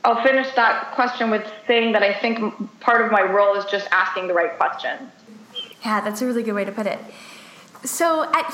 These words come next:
Speaker 2: Hewlett, your team is responsible for awarding grants that expand women's reproductive and economic choices, amplify citizen participation, and also improve policymaking through evidence. So with such an ambitious and important mission, how do you decide which grants are most effective in achieving this?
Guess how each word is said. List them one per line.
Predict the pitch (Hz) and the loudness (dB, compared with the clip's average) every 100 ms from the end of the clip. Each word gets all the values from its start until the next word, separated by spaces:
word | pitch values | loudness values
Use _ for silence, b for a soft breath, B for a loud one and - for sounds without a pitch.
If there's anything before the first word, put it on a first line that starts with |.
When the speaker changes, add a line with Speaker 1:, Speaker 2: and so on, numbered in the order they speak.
| - | -2
Speaker 2:
Hewlett, | 381 330 - | 0 2 0
your | 262 320 | 0 -2
team | - 339 302 | 0 2 2
is | 277 214 | 2 0
responsible | 240 233 - 214 214 214 214 | -2 0 0 0 -2 -4 -2
for | 226 | -2
awarding | 214 214 214 214 | 0 2 2 0
grants | 208 196 170 - - | 0 -2 -2 -6 -2
that | 208 190 - | 0 0 -2
expand | 226 - - 233 226 226 226 | -6 -6 0 2 2 0 0
women's | 233 226 226 226 | 2 2 0 0
reproductive | 226 226 190 - 214 | -2 0 -2 -2 -4
and | - | -2
economic | 202 214 196 - - | -4 0 -2 -2 -6
choices, | 226 180 - 123 302 - - B B B - | -4 -4 -4 -4 -4 -8 -12 B B B -2
amplify | 247 240 247 247 | 0 0 0 0
citizen | 233 240 226 233 | 0 -4 -2 0
participation, | 220 220 220 208 220 208 208 - 196 302 311 | -2 -2 -4 -4 -4 -4 -4 -2 0 0 0
and | 233 220 220 | 0 2 2
also | 240 233 240 | 0 2 2
improve | 226 226 277 233 | 2 0 -2 -2
policymaking | - 226 214 214 214 202 214 202 | -2 0 0 -2 -2 -2 -2 -4
through | - 220 - | -4 -6 -2
evidence. | 202 196 - - - - - B B B B | -2 -2 -6 -12 -14 -14 -16 B B B B
So | 302 | 0
with | 302 302 | 0 0
such | 381 381 | -2 0
an | 349 | 2
ambitious | 285 247 247 254 220 | 4 2 2 0 0
and | - | 0
important | 220 214 233 208 | 0 0 0 2
mission, | 214 247 - 196 | 0 0 0 -2
how | 220 247 285 | 0 2 2
do | 285 | 2
you | 285 | 0
decide | 247 - 208 202 | 0 0 0 0
which | 196 208 | -2 -4
grants | - 190 202 | 0 0 0
are | - | 0
most | 214 202 - | 0 -2 -6
effective | 214 226 214 - 156 | -2 -2 -2 -2 -2
in | - 196 | -2 -4
achieving | 185 226 190 - | -2 -4 -2 -6
this? | - - - | -8 -12 -14